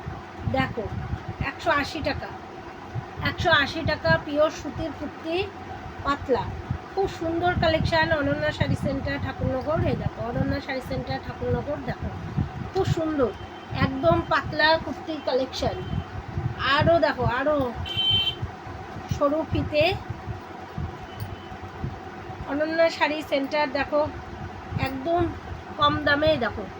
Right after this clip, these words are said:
একদম কম দামে সরু ফিতের, এই যে সরু ফিতে, দেখো, কুর্তির কালেকশন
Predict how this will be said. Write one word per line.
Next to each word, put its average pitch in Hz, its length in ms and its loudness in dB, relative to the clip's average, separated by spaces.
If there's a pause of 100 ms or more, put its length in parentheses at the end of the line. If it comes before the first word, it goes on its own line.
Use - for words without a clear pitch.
(400)
একদম 311 300 2 (120)
কম 311 220 6
দামে 269 200 2 (120)
সরু 294 300 4
ফিতের, 247 360 0 (180)
এই 277 140 4
যে 208 80 2 (600)
সরু 311 260 4 (140)
ফিতে, 302 340 2 (640)
দেখো, 262 240 2 (1160)
কুর্তির 330 460 2
কালেকশন 302 400 4